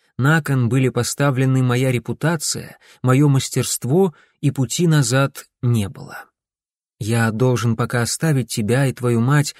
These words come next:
чтобы посоветоваться с Лоуэром, чья помощь мне необходима. Вернусь так быстро, как смогу». Я покинул лачугу, где Сара Бланди упала на колени у материнской постели и, поглаживая волосы старушки,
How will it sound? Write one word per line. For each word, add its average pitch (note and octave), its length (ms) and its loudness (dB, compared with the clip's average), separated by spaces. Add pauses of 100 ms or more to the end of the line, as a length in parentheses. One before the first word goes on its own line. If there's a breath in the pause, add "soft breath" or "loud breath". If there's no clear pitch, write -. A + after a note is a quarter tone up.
(280 soft breath)
чтобы B2+ 300 0
посоветоваться C3 760 0
с - 120 -4
Лоуэром, A2+ 580 2
чья A#2+ 240 -4
помощь B2 380 -2
мне B2 180 2
необходима. A2+ 760 -4 (520 loud breath)
Вернусь C3+ 420 4
так A#2+ 180 -2
быстро, C3 400 0
как B2+ 180 -2
смогу». A2 520 -2 (640)
Я F3 180 0
покинул D3 540 0
лачугу, B2 580 -2
где G#2+ 240 -4
Сара B2+ 300 -2
Бланди A#2+ 640 0
упала B2+ 420 -2
на A#2 140 -2
колени B2+ 500 0
у B2+ 60 -4
материнской A#2+ 580 -2
постели A#2+ 680 -4 (400 soft breath)
и, D#3 60 -8
поглаживая D#3+ 680 0
волосы C#3+ 400 0
старушки, D3+ 720 0